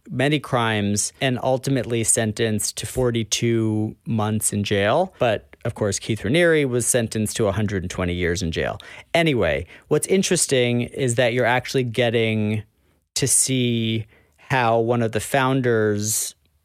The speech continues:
you know, has processed, you know, the, the end of nexium and sort of the effects and the collateral damage of what Keith Raniere did in real time, but also how she still, in some ways,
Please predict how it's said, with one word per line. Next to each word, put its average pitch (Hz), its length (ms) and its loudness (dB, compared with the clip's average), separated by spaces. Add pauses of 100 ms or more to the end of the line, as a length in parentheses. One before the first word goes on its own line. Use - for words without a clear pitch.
(220)
you 123 120 0
know, 113 100 0
has 117 180 2
processed, - 960 0 (160)
you 123 120 -2
know, 92 360 0
the, 113 380 -2
the 120 240 -4
end 120 360 -2
of 120 120 0
nexium 143 880 0
and 127 180 -2
sort 120 220 0
of 110 200 -2
the 113 280 -2
effects - 680 -2
and 117 120 0
the 107 60 0
collateral 110 480 0
damage 110 640 0
of 110 160 -2
what 104 420 0
Keith - 280 -4
Raniere 98 500 -2
did 120 440 0 (680)
in 139 240 2
real 120 220 2
time, 113 560 0 (300)
but 151 140 2
also 165 340 4
how 139 360 4
she 135 880 2 (180)
still, 170 720 4
in 147 160 2
some 151 280 2
ways, 104 640 2